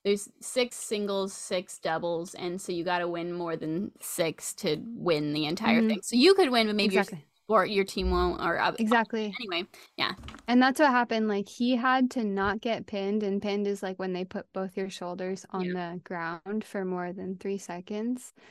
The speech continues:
Speaker 2: Um, you have to not get pin-, he had to not get pinned,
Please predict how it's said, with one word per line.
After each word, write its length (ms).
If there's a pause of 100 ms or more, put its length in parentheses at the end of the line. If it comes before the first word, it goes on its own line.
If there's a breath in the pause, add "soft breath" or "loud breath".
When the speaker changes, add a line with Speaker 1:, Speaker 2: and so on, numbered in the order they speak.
(400 soft breath)
Speaker 2:
Um, 540
you 140
have 220
to 100
not 300
get 360
pin-, 320
he 220
had 200
to 80
not 280
get 280
pinned, 680